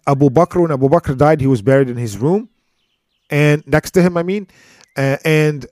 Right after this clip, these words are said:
uh, Umar ibn Khattab was also buried, uh, next to them. So it ha-, basically the room had three graveyards for all three of them.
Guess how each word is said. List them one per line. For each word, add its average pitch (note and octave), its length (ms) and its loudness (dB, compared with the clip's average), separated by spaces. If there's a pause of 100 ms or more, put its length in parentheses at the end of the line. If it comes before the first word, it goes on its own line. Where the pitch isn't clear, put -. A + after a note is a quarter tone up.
uh, A#2+ 640 -2
Umar E3+ 220 2
ibn D3 140 -4
Khattab D3+ 420 -8
was B2 200 -4
also D3 320 0
buried, C3 480 -2 (300)
uh, A2 400 -2 (120)
next C3+ 360 -4
to B2+ 140 -2
them. B2+ 420 0
So B2+ 240 -2 (240)
it - 160 -6
ha-, D3 320 0
basically D#3 340 0
the C#3 140 2
room D3 200 -4
had B2+ 240 -6 (100)
three C#3 260 -4
graveyards A#2+ 760 -4
for A2+ 400 0
all A2 180 -2
three E3 240 2
of D3+ 100 2
them. B2 200 -2